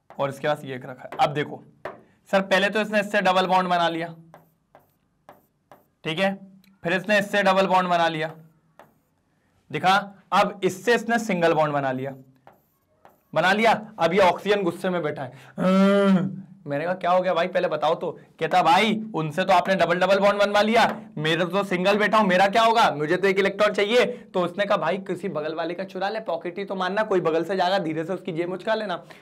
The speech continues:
तो कोई बगल से गया, उसने धीरे से जेब उठका ली, उसके ऊपर कौन सा चार्ज आ गया? माइनस चार्ज, क्योंकि किसी की पॉकेट ली है उसने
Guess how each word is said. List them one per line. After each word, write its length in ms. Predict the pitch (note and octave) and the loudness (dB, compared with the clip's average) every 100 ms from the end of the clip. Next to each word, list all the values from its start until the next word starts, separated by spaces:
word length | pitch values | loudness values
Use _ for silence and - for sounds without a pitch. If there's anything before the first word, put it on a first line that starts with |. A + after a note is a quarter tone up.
| - | -6
तो 80 | F#3 | -2
कोई 160 | F3 F3+ | 2 2
बगल 220 | F3 F#3 | 2 0
से 120 | G#3 | 2
गया, 120 | G#3 | 2
उसने 160 | G3 G3 | 2 0
धीरे 200 | E3 F3+ | 0 0
से 100 | F#3+ | 0
जेब 200 | F3 F3+ | 0 0
उठका 180 | F3+ F#3 | 0 0
ली, 140 | F#3+ | 0
उसके 180 | F#3 F#3 | -2 -4
ऊपर 180 | E3+ F3 | -2 -2
कौन 180 | F3 | -2
सा 80 | F3 | -2
चार्ज 220 | F#3 F3+ | 0 2
आ 60 | F3 | 0
गया? 120 | F3 | -2
माइनस 320 | D3+ C#3+ D3 | -4 -4 -8
चार्ज, 220 | D3 C3+ - _ _ _ - | -12 -14 -16 _ _ _ -10
क्योंकि 220 | D#3 E3 | -6 -6
किसी 280 | D#3 D#3+ G3 | -8 -6 -6
की 120 | G#3 | -6
पॉकेट 420 | G#3 D#3 F3 E3+ | -2 -2 -2 -8
ली 120 | D#3+ | -8
है 60 | C#3+ | -8
उसने 300 | C#3+ - | -10 -14